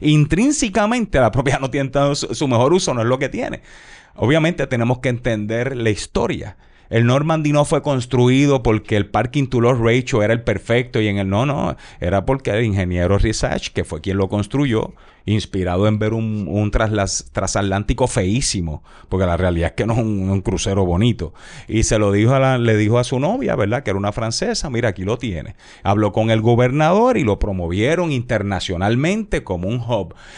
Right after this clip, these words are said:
Pero realmente había una intención económica. Entonces, se crea una historia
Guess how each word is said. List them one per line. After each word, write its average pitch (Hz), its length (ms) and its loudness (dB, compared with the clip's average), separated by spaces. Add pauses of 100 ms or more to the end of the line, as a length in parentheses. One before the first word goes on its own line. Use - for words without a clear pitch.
(140)
Pero 139 300 4
realmente 156 580 2
había 143 180 0
una 170 300 -2
intención 165 960 -2
económica. 82 720 -6 (420)
Entonces, 170 520 0
se 123 220 0
crea 185 200 2
una 247 160 0
historia 180 800 0